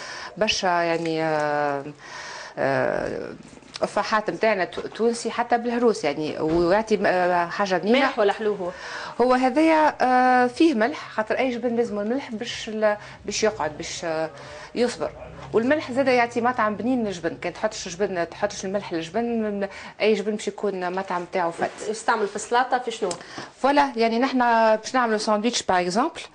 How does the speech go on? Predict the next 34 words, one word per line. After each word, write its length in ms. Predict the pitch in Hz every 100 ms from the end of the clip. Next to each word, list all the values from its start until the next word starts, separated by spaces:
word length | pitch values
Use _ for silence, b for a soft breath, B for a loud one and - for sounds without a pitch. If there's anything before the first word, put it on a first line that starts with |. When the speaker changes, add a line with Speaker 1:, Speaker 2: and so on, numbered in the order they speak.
| B B B B
Speaker 1:
في 120 | 233
عود 140 | 247
نقعد 240 | 262 277 240
نحطوا 340 | 233 262 226
فوق 160 | - 226
المايونيز 800 | 214 220 214 226 247 240 226 214
والزبده 480 | 202 233 214 208 208
والزيوت 500 | 208 185 226 220 214
واحد، 300 | 233 262 254
تنجم 300 | - 269 233
تحط 320 | - 233 -
مغيرفه، 600 | 214 226 233 185 160 151 B B B B 165
آه، 180 | 160
فروماج 420 | 160 - 233 208 170
بلون 280 | 180 247 -
اللي 160 | 175 180
هو 100 | 170
يا-، 240 | 165 156
ياغورت 500 | 160 175 170 - -
غريك، 260 | 208 262 180
ولا 160 | 165
بال-، 380 | 160 160 160 156 - B B B -
معروفه 480 | 147 160 165 190 -
عند 260 | 147 170 165
ال-، 200 | 156 156
لي 80 | 160
غريك 320 | 175 175 156
لو 60 |
تزاكي، 520 | 156 170 156 156 247 -
سي 140 | - -
اون 80 | 160
غوسيت 420 | 156 - 165 -
يعني 240 | 143 139
معروفه. 460 | 135 135 196 226